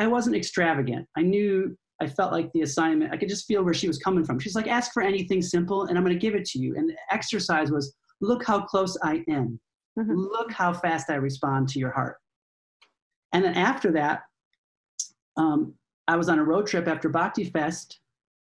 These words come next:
Speaker 1: and I met this, this woman. She literally, I was at Harbin Hot Springs, me-, kinda meditating, and this beautiful woman literally just floated into my arms.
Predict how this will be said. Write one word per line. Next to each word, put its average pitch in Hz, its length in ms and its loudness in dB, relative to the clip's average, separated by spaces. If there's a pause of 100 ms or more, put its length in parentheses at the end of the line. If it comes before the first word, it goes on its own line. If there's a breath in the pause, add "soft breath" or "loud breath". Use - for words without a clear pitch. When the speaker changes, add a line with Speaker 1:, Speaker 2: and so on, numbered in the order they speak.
(100)
Speaker 1:
and 170 460 2 (600)
I 160 120 4
met 170 420 2
this, - 220 -4 (380)
this 151 160 -2
woman. 175 360 2
She 180 160 -2
literally, 185 680 2 (280)
I 160 60 0
was 160 120 2
at 156 60 0
Harbin 170 240 2
Hot 175 200 2
Springs, 147 360 0 (120)
me-, 165 200 2
kinda 180 200 2
meditating, 151 840 0 (420 soft breath)
and 160 220 2
this 156 200 -2 (200)
beautiful 185 340 0
woman 185 300 2
literally 214 440 0
just - 340 -6
floated 180 400 2
into 160 220 0
my 151 160 0
arms. - 520 -10